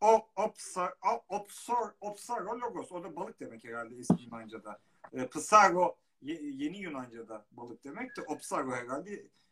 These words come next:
e, eski Yunanca mı? Veya öyle bir yeni bir kalıp mı oluyor? Neyse.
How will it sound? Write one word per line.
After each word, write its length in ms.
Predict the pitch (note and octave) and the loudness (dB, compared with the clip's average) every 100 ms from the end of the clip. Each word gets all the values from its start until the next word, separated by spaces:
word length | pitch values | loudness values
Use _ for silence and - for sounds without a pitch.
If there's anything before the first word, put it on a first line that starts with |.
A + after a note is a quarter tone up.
| _ _ | _ _
e, 60 | D3+ D#3 C#3+ C#3 C3+ - - | -6 -4 -6 -8 -12 -8 -4
eski 320 | C#3+ - E3+ | -2 -4 -6
Yunanca 380 | D#3 D3 B2+ A2+ | -2 -2 -2 -4
mı? 80 | A#2+ | 0
Veya 200 | C3+ - | 0 2
öyle 420 | C3+ C#3+ D#3 C#3+ | 2 2 0 -2
bir 180 | C#3+ - | -4 -4
yeni 240 | B2+ B2+ - | -4 -4 -4
bir 80 | |
kalıp 320 | - D3 F3+ D4 | -4 -4 -2 -6
mı 60 | |
oluyor? 320 | B2+ A2+ A2+ | -6 -2 -2
Neyse. 420 | E3 C#4+ - B2+ | -2 -2 -2 -4